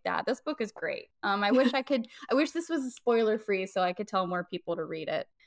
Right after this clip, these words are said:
So then flipping forward to page eighty-one,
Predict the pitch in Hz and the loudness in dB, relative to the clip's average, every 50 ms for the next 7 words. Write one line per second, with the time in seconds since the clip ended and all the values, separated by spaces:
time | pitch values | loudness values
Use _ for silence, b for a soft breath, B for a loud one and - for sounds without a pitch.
0 | b b b - 277 277 285 285 - 320 311 311 330 311 320 302 - 330 320 294 | b b b 6 6 8 8 6 6 4 4 6 6 4 4 4 4 4 6 6
1 | 277 254 - - 262 - 262 269 262 240 - - 254 277 262 247 233 214 254 311 | 4 4 2 -4 -4 -2 0 0 0 0 0 0 0 2 2 0 0 2 4 4
2 | 330 302 240 208 196 202 226 | 4 4 4 2 0 0 -2